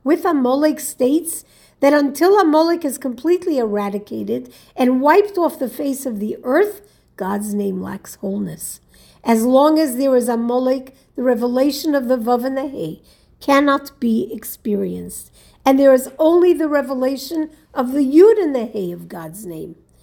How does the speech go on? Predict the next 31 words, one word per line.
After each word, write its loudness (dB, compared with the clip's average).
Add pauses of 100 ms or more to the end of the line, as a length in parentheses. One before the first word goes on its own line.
(640)
The 8
war 4
then 2
with -2
Amalek 0 (140)
is 0
with 2
a 6
Vav 2
and 2
the 2
Hey. -2 (380)
The 0
Vav 0
and -2
the 2
Hey 4
of -2
God's 0
name 0 (240)
represent 0
the 2
garments 0
with -6
which 0 (240)
we -2
serve -4
God -6
in -6
this -10
world, -12